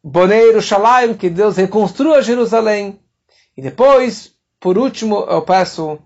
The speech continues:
Mashiach ben David, a vinda de Mashiach, o nosso Redentor. Depois de tudo isso, eu concluo com uma bênção,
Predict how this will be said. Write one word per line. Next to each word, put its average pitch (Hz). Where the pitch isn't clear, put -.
Mashiach 151
ben 147
David, 165
a 131
vinda 165
de 147
Mashiach, 151
o 147
nosso 139
Redentor. 131
Depois 269
de 233
tudo 196
isso, 220
eu 180
concluo 208
com -
uma 175
bênção, 165